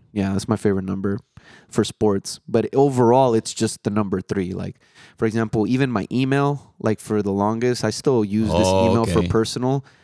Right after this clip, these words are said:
Speaker 1: has the number three at the end. It's just
Speaker 2: I,
Speaker 1: like
Speaker 2: I was gonna say, uh, w-, your password. <laughs>
Speaker 1: Not my passwords. No, that I cannot disclose on the, on
Speaker 2: <laughs> Oh, definitely.
Speaker 1: over here for sure.
Speaker 2: <laughs>
Speaker 1: People are gonna be like, "Yeah, let me go and steal whatever this guy has." But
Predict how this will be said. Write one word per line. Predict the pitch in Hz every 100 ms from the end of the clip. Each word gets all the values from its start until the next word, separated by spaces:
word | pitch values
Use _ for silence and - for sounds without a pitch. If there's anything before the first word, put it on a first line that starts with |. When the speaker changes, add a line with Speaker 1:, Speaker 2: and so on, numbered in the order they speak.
| _ _
Speaker 1:
has | - 113 104
the |
number | 107 104 95
three | 110 120 123
at | -
the | 90
end. | 120 123 123 120
It's | 117 127
just | 156
Speaker 2:
I, | 135
Speaker 1:
like | 113
Speaker 2:
I | 104 131
was | 147 135
gonna | 131 120
say, | - 123 127 117 104 101
uh, |
w-, | 98 110 113 - 95
your | 98 101
password. | 92 - 135 131 98 98 - - - -
<laughs> | - - - 117
Speaker 1:
Not | 143
my | 214
passwords. | 196 185 123 107 135 90 78 -
No, | 120 117 107 95 92
that | 117 143
I |
cannot | 135 110 107 -
disclose | 101 - 98 92 95
on | 98 92 80 - _ -
the, | 101 - - -
on | 101 95
Speaker 2:
<laughs> | - 90
Oh, | 92 90 95
definitely. | 123 104 95
Speaker 1:
over | 131 127
here | 131 135 131 117
for | 117 113
sure. | - 131 127 123
Speaker 2:
<laughs> | 127
Speaker 1:
People | 120 117
are |
gonna | 107 101
be | 98 104
like, | 101 92
"Yeah, | 113 -
let | - 285
me | 226
go | - 147
and | 107 101 -
steal | - 151 131
whatever | 113 113
this | 107 104
guy | - -
has." | - 160 160 120
But | - 101